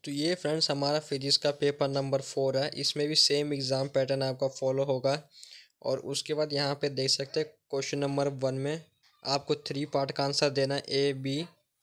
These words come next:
उसके बाद सी, डी और ई, उसके बाद एफ है, उसके बाद ग्रुप ए में सेकंड क्वेश्चन, थर्ड क्वेश्चन,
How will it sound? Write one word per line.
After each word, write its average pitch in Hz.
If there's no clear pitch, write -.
उसके 139
बाद 143
सी, 143
डी 143
और 139
ई, 135
उसके 131
बाद 139
एफ 139
है, 160
उसके 135
बाद 139
ग्रुप 147
ए 135
में 139
सेकंड 143
क्वेश्चन, 139
थर्ड 131
क्वेश्चन, 139